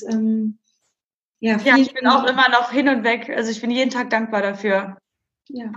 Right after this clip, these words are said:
Speaker 2: Es ist einfach nicht selbstverständlich und das ist mir klar geworden, wo ich noch am Anfang gedacht habe, vor einem Dreivierteljahr, das ist ja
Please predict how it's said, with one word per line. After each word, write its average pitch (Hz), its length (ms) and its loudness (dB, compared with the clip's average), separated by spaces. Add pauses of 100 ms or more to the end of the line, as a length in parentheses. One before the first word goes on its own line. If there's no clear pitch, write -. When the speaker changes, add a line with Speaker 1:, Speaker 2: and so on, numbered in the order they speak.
Speaker 2:
Es 220 100 -8
ist 302 180 -2
einfach 277 340 2
nicht 269 160 2
selbstverständlich 247 760 0
und 220 120 -4
das 220 120 -6
ist - 160 -8
mir 240 140 0
klar 220 280 2
geworden, 196 520 0 (680)
wo 214 240 -2
ich 240 120 0
noch 254 120 0
am 240 120 2
Anfang 269 340 0
gedacht 254 340 2
habe, 294 140 -2
vor 247 160 -6
einem 254 80 -2
Dreivierteljahr, 226 680 2
das 214 160 -8
ist - 120 -12
ja 208 240 0